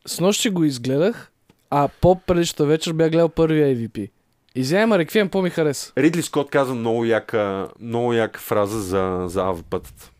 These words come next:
Speaker 2: Из-, изобщо за, за, за филмите за Alien след неговия. Естествено, за Прометей не го каза. <laughs> Аз не искам да правя повече филми за, за,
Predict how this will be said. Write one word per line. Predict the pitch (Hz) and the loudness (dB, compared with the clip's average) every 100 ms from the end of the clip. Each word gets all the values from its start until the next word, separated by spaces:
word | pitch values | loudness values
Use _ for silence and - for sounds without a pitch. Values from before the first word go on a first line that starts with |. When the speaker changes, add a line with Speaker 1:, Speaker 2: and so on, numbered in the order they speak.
| _ | _
Speaker 2:
Из-, | 123 127 123 143 | -10 -8 -8 -6
изобщо | 151 151 180 - | -4 -2 -2 -4
за, | 131 135 131 | -4 -2 -2
за, | 123 135 | -2 -6
за | 127 127 | -4 -6
филмите | 151 151 143 113 | 0 0 0 -2
за | 117 | 0
Alien | 123 120 110 | 0 0 -2
след | - 107 104 | -2 -4 -2
неговия. | 90 82 76 - _ _ _ _ _ _ _ _ _ _ _ - | -6 -6 -10 -16 _ _ _ _ _ _ _ _ _ _ _ -16
Естествено, | - 95 107 | -12 -10 -8
за | 92 | -10
Прометей | 90 92 98 95 | -8 -10 -6 -6
не | 92 | -6
го | 90 | -12
каза. | - - _ _ - - | -16 -18 _ _ -2 0
<laughs> | 208 - - _ _ _ _ _ _ _ - | 0 -2 -18 _ _ _ _ _ _ _ -4
Аз | 127 147 - | -2 -2 -4
не | |
искам | 139 - | -10 -10
да | 143 | -10
правя | 165 151 | -4 -4
повече | 127 113 - | -2 -4 -4
филми | - 98 87 | -8 -8 -8
за, | 82 82 | -8 -8
за, | 82 82 | -8 -12